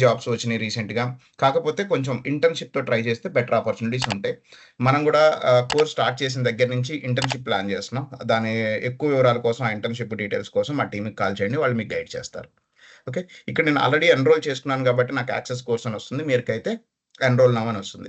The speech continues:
దీని మీద క్లిక్ చేసి మీరు డైరెక్ట్గా క్లాస్ని ఎన్రోల్ చేసుకోవచ్చు. So క్లాస్ రికార్డ్స్ ఆ మంత్లో అప్పుడు చూపిస్తాయి, ఏప్రిల్‌లో మనకు స్టార్టింగ్ ఉన్న డేట్స్ అవన్నీ అప్పుడు చూపిస్తే మీరు డైరెక్ట్గా జాయిన్ అయిపోవచ్చు.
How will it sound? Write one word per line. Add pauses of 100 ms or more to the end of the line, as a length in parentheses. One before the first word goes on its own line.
దీని
మీద
క్లిక్
చేసి (480)
మీరు
డైరెక్ట్గా (120)
క్లాస్ని
ఎన్రోల్
చేసుకోవచ్చు. (400)
So (140)
క్లాస్
రికార్డ్స్ (140)
ఆ
మంత్లో
అప్పుడు
చూపిస్తాయి,
ఏప్రిల్‌లో
మనకు
స్టార్టింగ్
ఉన్న
డేట్స్
అవన్నీ
అప్పుడు
చూపిస్తే (100)
మీరు
డైరెక్ట్గా
జాయిన్
అయిపోవచ్చు.